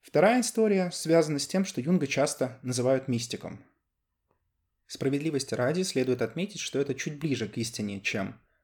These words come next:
первый аспект, однако все же позвольте мне не согласиться с этим утверждением.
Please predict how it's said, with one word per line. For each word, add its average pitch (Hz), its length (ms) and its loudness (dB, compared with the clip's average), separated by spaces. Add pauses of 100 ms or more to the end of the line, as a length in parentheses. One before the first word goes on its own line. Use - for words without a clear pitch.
(380)
первый 196 300 2
аспект, - 540 -4 (460)
однако 160 340 -2
все 156 180 0
же 156 80 -2
позвольте 139 440 -2
мне 127 460 -4
не 127 100 -8
согласиться 131 520 -2
с - 100 -6
этим 101 180 -6
утверждением. 104 760 -6